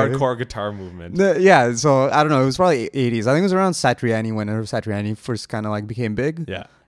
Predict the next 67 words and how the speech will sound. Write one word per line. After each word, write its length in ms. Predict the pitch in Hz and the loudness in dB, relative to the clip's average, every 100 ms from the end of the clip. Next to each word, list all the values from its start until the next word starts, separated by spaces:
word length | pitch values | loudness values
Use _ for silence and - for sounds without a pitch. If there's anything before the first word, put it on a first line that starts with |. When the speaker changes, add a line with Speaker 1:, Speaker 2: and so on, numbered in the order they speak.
| - | -6
Speaker 2:
And, 480 | 101 104 101 101 101 | -2 0 0 -2 -2
uh, 540 | 98 98 98 95 92 101 | -2 0 -2 -2 -4 -6
because 280 | 113 123 | -4 -4
he 100 | 113 | -2
used 180 | 131 131 | -2 -2
to 80 | - | -4
tour 300 | - 107 101 | -6 -4 -4
there 100 | 95 | -4
a 60 | 95 | -6
lot, 420 | 92 92 95 - | -6 -8 -8 -12
and 220 | - 110 | -10 0
all 80 | 151 | 4
Speaker 1:
That's 140 | 202 | 4
Speaker 2:
these 40 | 208 | 6
Speaker 1:
right. 260 | 285 147 | 4 4
That's 200 | 110 - | 0 0
right. 160 | 226 135 | 0 2
Yeah. 200 | 170 123 | 2 2
Speaker 2:
Yeah. 140 | 123 | 2
Speaker 1:
That's 160 | 170 - | 2 2
kinda 180 | 262 240 | 2 2
we-, 140 | 214 | 0
yeah, 180 | 196 185 | -2 0
I 60 | 196 | 0
always 180 | 277 466 | 0 0
find 140 | 494 427 | -2 4
it 60 | |
Speaker 2:
Yeah. 140 | 156 120 | 6 6
Speaker 1:
we-, 100 | 196 | 4
I 60 | |
always 160 | 196 440 | 2 2
find 180 | - 269 | -2 -2
it 60 | |
weird 320 | 175 156 185 - _ | 0 -2 -2 -8 _
how 260 | - 147 180 | 0 2 2
big 540 | 127 - 113 123 117 | -2 -4 -2 -4 -6
musicians 380 | 120 113 117 127 | -6 -6 -6 -8
in 60 | 110 | -4
North 120 | 104 | -6
America 260 | 101 101 104 | -4 -6 -6
make 180 | 95 98 | -6 -8
it 80 | |
in 80 | 92 | -12
Japan. 280 | 85 82 85 | -14 -14 -12
Like, 100 | 90 | -12
Japan 360 | - 165 247 262 | -10 -8 -8 -10
loves 360 | 110 107 123 113 | -8 -4 -4 -4
America. 340 | 104 101 110 - - - | -6 -8 -10 -20 -10 -4
Like, 200 | 190 - _ | -4 -6 _
Speaker 2:
Yeah. 240 | 160 175 | 6 6
Speaker 1:
J-, 100 | 104 | 6
Speaker 2:
Well, 120 | - 165 | 4 6
Speaker 1:
and 80 | |
Speaker 2:
they, 60 | 185 | 8
it 40 | |
Speaker 1:
Canadian 160 | 190 - | 6 6
Speaker 2:
depends, 240 | 220 220 | 8 8
Speaker 1:
too. 80 | - | 6
Speaker 2:
depends 260 | 175 214 175 | 4 4 4
what 120 | 156 | 2
artist. 220 | 131 165 | 4 4
Speaker 1:
Like, 100 | 226 | 2
Japan 380 | - - 359 359 | 0 -2 -2 -2
loves 320 | 120 139 185 | 2 2 2
Avril 320 | 117 127 127 113 | 0 -2 0 -4
Lavigne, 400 | 90 107 92 85 | -6 -8 -10 -12
eh? 180 | 101 | -14